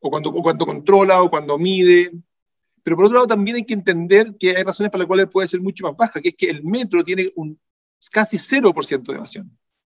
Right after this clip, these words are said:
Y muchos de los viajes que evaden en bus después pasan por metro.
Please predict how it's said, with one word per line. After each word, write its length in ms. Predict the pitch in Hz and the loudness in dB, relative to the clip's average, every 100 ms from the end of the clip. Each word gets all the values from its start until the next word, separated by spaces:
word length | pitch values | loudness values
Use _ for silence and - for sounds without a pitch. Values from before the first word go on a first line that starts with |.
| _ _ _ _ _ _ _ _ - | _ _ _ _ _ _ _ _ -8
Y 120 | 170 | -4
muchos 400 | 175 262 269 302 | 2 4 4 2
de 60 | 240 | 2
los 140 | 202 | 2
viajes 320 | 180 214 214 | 2 0 -2
que 180 | - 175 | 0 2
evaden 360 | 165 175 185 180 | 2 2 -2 -4
en 180 | 156 147 | -8 -6
bus 300 | 208 226 - | -4 -4 -6
después 320 | - - 208 | -6 -2 -4
pasan 300 | - 233 175 | -2 -2 -4
por 140 | 143 127 | -6 -12
metro. 240 | - _ | -16 _